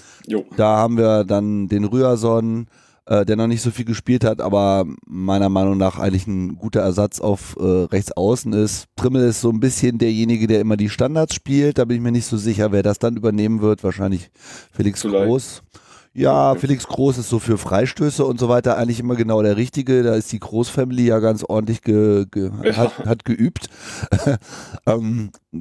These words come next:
Speaker 2: Ecken und so, keine Ahnung, muss man sehen, aber ich hab gehört, die
Speaker 1: Ja.
Speaker 2: anderen können das auch. Ähm, dann, äh, vermutlich werden wir auch auf Sebastian Polter verzichten müssen. Der hat sich, äh, verletzt, der musste ja noch in der ersten Halbzeit raus gegen Köln.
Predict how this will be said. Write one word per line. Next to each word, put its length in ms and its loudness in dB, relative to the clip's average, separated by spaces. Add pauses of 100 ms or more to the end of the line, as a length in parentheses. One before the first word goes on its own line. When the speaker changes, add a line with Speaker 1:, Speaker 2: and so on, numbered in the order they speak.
(160)
Speaker 2:
Ecken 260 0
und 120 2
so, 180 2
keine 260 -2
Ahnung, 200 2
muss 120 -6
man 180 2
sehen, 200 4
aber 120 2
ich 100 0
hab 140 -4
gehört, 220 0
die 40 0
Speaker 1:
Ja. 60 -2
Speaker 2:
anderen 200 0
können 180 0
das 160 0
auch. 360 0 (580)
Ähm, 440 0 (100)
dann, 480 2
äh, 300 0
vermutlich 880 0
werden 240 0
wir 100 2
auch 200 0
auf 220 -2
Sebastian 520 0
Polter 480 0
verzichten 640 -4
müssen. 320 -2
Der 160 2
hat 120 -2
sich, 460 -4
äh, 300 4
verletzt, 440 -2
der 80 2
musste 260 -2
ja 60 0
noch 140 -2
in 80 -2
der 100 0
ersten 300 -2
Halbzeit 440 0
raus 260 2
gegen 240 -4
Köln. 420 0